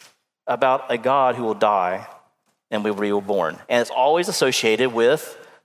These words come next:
the cycle of the wheat harvest. To worship these gods,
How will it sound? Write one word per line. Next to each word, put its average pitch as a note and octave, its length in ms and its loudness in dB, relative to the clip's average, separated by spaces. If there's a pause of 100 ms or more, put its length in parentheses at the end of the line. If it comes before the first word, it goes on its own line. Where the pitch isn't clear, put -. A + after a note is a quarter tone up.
the A#2 60 -6
cycle A2 600 -2
of G2+ 260 0
the A#2+ 300 -2 (180)
wheat F#3 300 -4
harvest. - 680 -4 (3250)
To G2 80 -4
worship D3+ 300 0
these G2+ 180 -4
gods, F#2+ 480 -2